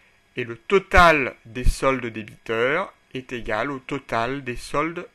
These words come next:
créditeurs. Ces deux propriétés sont les conséquences du respect du principe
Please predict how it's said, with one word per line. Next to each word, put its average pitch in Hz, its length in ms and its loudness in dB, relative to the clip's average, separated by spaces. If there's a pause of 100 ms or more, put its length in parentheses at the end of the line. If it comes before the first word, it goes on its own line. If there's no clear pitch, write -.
créditeurs. 143 680 -10 (680)
Ces - 200 -16
deux 135 180 -6
propriétés 139 840 -8
sont 160 280 -8
les 143 120 -6
conséquences 127 1000 -4
du 127 180 -14
respect 127 640 -6
du 131 160 -14
principe 131 560 -16